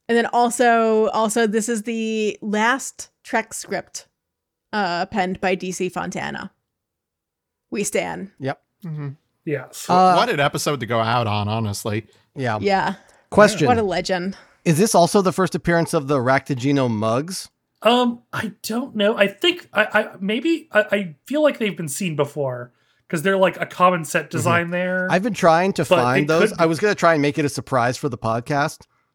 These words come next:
Speaker 2: for, like, uh, a present to, like, for completing the first season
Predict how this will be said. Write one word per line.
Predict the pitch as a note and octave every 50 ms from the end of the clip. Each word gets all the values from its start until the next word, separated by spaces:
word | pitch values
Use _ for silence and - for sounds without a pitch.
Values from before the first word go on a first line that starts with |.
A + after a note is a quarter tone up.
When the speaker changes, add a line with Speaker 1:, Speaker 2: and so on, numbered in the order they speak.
| _ _ _
Speaker 2:
for, | _ - D3+ C#3 C3+ C3+
like, | B2+ C3 C3 C3 - -
uh, | - C#3+ C3 B2 A#2 A#2 - -
a | A#2+
present | - - D3 C3 B2+ A#2 C#3 C#3+ -
to, | - - -
like, | D3 C3+ B2 A#2+ - _ _
for | - C3+
completing | A#2 - A#2+ - - C3+ B2+ B2+ B2+ B2+
the | A#2
first | - - B2 A#2 -
season | - B2+ B2 A#2 C3+ D3+ D3+ D#3